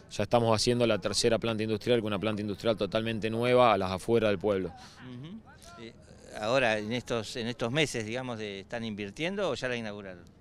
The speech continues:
Speaker 1: No, no, estamos, estamos en un proceso, eh, hace dos años que empezó el proceso este, son, es un predio de nueve hectáreas con una planta de dieciséis mil metros cuadrados cubiertos.
Speaker 2: Eso quiere decir que el negocio anda, digamos, que hay ventas, que hay demanda.
Speaker 1: No, sí, tal cual, sí, sí, la verdad que sí.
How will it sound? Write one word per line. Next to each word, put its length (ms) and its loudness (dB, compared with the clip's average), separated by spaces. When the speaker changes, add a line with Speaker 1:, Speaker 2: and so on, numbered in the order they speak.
Speaker 1:
No, 260 4
no, 100 6
estamos, 300 6
estamos 240 4
en 80 2
un 80 0
proceso, 880 4
eh, 320 0
hace 460 2
dos 180 2
años 260 2
que 60 -2
empezó 300 -2
el 80 -4
proceso 420 -4
este, 320 -2
son, 320 -6
es 120 -8
un 100 -6
predio 220 0
de 60 0
nueve 200 -2
hectáreas 380 2
con 60 -6
una 120 -4
planta 300 -6
de 280 -6
dieciséis 400 -6
mil 120 -8
metros 220 -8
cuadrados 460 0
cubiertos. 540 0
Speaker 2:
Eso 140 -14
quiere 100 -10
decir 180 -8
que 80 -4
el 60 -6
negocio 280 -4
anda, 220 -2
digamos, 260 -8
que 100 -2
hay 280 -2
ventas, 460 -2
que 80 -6
hay 220 -8
demanda. 600 -4
Speaker 1:
No, 80 -20
sí, 240 2
tal 180 2
cual, 240 -4
sí, 160 -6
sí, 200 -6
la 100 2
verdad 240 4
que 100 0
sí. 220 -8